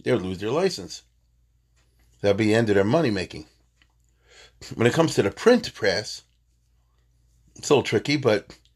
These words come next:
even the printed press, you could say whatever you want and publish whatever you want. But first of all, a lot of it depends on advertising and things like that. And if you said things that were racist or anti-Semitic, chances are you lose a lot of your revenue.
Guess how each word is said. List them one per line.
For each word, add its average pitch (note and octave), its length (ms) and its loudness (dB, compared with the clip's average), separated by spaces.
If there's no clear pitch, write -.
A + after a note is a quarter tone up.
even D3 180 -2
the A#2+ 80 -2
printed F#3+ 360 0
press, A2 280 -2
you A#2+ 60 -2
could A#2 180 -4
say E3 140 2
whatever A2 260 2
you A#2 100 -2
want C3+ 200 0
and A#2 80 -6
publish B2+ 260 -2
whatever G#2 260 -4
you F#2+ 80 -8
want. G2+ 220 -6
But - 120 -2
first G3 280 6
of C#3 40 -2
all, G#2 360 2
a - 40 -8
lot C#3 200 8
of C3+ 60 0
it B2 80 -2
depends B2 420 -2
on A2+ 140 2
advertising G#2+ 720 -2
and F#2+ 100 -6
things G#2+ 220 -6
like F#2+ 160 -2
that. G#2 320 0
And G#2+ 140 -4
if G2 60 -6
you A2+ 160 -2
said C#3+ 300 4
things C#3 260 -2
that A2 120 0
were G#2 300 0
racist B2+ 540 0
or A2+ 40 -2
anti-Semitic, A#2+ 760 0
chances C3 420 0
are A#2+ 120 6
you A2 140 0
lose A2+ 300 -2
a - 40 -10
lot A2 200 4
of G#2 40 2
your F#2+ 100 0
revenue. F#2 440 -2